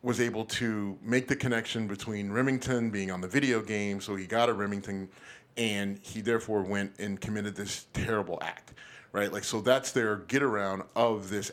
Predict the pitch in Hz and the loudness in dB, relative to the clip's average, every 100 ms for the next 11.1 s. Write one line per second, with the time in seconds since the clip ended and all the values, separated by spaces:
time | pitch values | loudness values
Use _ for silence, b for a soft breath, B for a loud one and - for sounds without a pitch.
0 | - 117 113 - 98 - - 110 107 92 | 0 0 0 -2 -4 -4 -4 -2 -2 -6
1 | - - 170 113 104 - 107 101 95 98 | -8 0 2 2 -2 -2 -6 -6 -6 -2
2 | 95 90 90 90 - 143 - - - B | -4 -4 -10 -12 4 4 4 -4 -14 B
3 | B B B 101 104 101 - 127 123 87 | B B B 0 0 -2 0 4 4 4
4 | - B B B B - - 165 180 131 | -8 B B B B 2 8 8 6 2
5 | 104 92 92 - - 117 113 - - - | 0 -4 -6 -10 -4 2 2 2 -2 4
6 | 185 185 175 143 117 110 107 104 110 101 | 4 4 2 2 2 -4 -8 -4 -4 2
7 | 110 101 85 98 92 92 85 82 85 90 | 0 2 0 -2 -2 -4 -4 -6 -4 -2
8 | 104 160 196 B B B B B 123 120 | 2 2 0 B B B B B 4 4
9 | 117 120 127 123 123 113 101 95 123 147 | 2 2 2 2 2 0 0 4 6 6
10 | 151 151 - - _ - - 135 117 110 | 4 0 -14 -20 _ -6 2 4 4 0